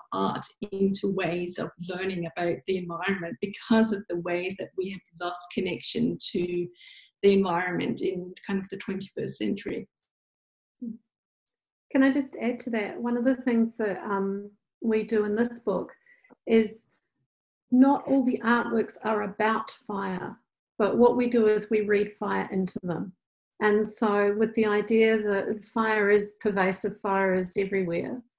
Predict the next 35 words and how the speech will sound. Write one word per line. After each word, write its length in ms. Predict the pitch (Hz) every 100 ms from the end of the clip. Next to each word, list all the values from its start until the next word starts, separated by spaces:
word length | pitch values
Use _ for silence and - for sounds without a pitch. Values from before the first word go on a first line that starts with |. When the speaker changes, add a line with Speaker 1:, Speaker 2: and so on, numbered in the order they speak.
| _ _ _ -
Speaker 2:
um, 260 | 196 190 202 214
and 160 | 202
we 140 | 208 208
can 280 | 214 202
find 340 | 202 226 220 214
it 220 | - - - - _ _ _ -
in 220 | 226 214
these 260 | 208 202
works. 480 | 202 185 - - - -
And 180 | 220 208
actually 460 | 202 - 233 202
a 80 | 208
lot 240 | 208 220
of 100 | 240
these 240 | 233 208 202
works 280 | 185 - -
were 60 | 208
not, 240 | 202 - _ _ _
were 160 | 226 226
not 140 | 226
ever 160 | 254 262
made 340 | 226 196 185
with 220 | 190 180 -
fire 360 | 202 202 196 202
in 180 | 202
mind, 480 | 190 214 180 156 - - _ _ _ _
but 320 | 220 202 -
we 140 | 233 233
see 480 | 233 - 247 247 240
them 380 | 208 185 185 -
and 420 | 214 202 208 185
we, 240 | 202 196 196
we 140 | 214
find 560 | 208 - 208 196 202 196 -
fire. 420 | 190 185 208